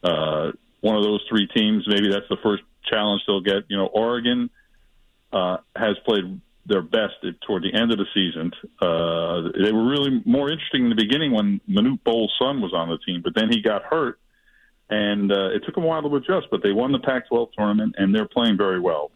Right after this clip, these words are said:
Uh, I'm not picking them to go to the Final Four. I'm just saying they're a threat.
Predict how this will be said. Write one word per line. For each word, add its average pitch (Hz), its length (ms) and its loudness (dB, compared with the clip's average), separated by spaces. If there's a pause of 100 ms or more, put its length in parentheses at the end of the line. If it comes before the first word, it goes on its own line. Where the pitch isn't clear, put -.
(140)
Uh, 85 360 0
I'm 117 100 0
not 143 200 0
picking 123 220 0
them 101 120 0
to 92 80 -2
go 90 100 2
to 85 60 -2
the - 60 -10
Final 82 200 -2
Four. 98 140 -2
I'm 92 100 0
just 107 180 -4
saying 101 140 0
they're 90 120 0
a - 120 -8
threat. - 200 -2